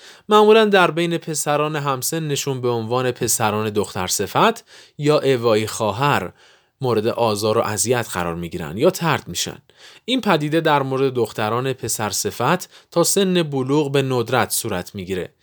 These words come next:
پسران مبتلا به این اختلال ممکن ادعا کنن که وقتی بزرگتر شدن مبدل به زن خواهند شد.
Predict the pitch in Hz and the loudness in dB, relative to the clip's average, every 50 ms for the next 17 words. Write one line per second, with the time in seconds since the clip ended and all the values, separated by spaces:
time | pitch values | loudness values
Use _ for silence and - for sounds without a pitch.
0 | - - - - - _ - - 202 - - 190 180 180 185 190 190 180 165 151 | -20 -20 -20 -20 -20 _ -2 0 0 2 4 4 4 4 4 4 4 4 2 0
1 | - - 151 147 147 151 147 139 139 135 143 143 131 117 - - 110 98 98 101 | 0 0 2 2 4 2 2 2 0 -2 -2 -2 -4 -6 -4 -4 -2 -2 0 2
2 | 113 131 147 165 175 - - - - _ - 196 190 180 - 214 202 202 185 165 | 4 4 4 4 2 -2 -8 -18 -10 _ -2 -2 -2 0 2 2 4 4 2 2
3 | 147 151 147 147 151 147 - 156 147 143 143 135 - - 123 117 107 107 - - | 2 4 4 4 4 2 0 0 0 0 -2 -2 -2 -4 0 2 2 0 0 -2
4 | 131 127 123 123 123 113 113 113 110 - 123 110 107 - - 120 117 143 160 196 | -4 -4 -2 0 0 0 -2 -4 -4 -4 -6 -6 -4 -4 -4 -2 0 0 0 0
5 | 214 - - - - _ - 117 110 101 104 95 95 - - 131 139 151 151 139 | 0 -2 -6 -12 -20 _ -6 -2 0 2 4 4 2 2 2 2 2 2 0 0
6 | 131 120 110 - 139 139 143 147 135 120 - - - 101 92 87 85 85 - - | -2 -2 -2 -2 0 2 2 0 0 -4 -8 -8 -8 -8 -8 -8 -8 -8 -8 -8
7 | - - - | -8 -8 -10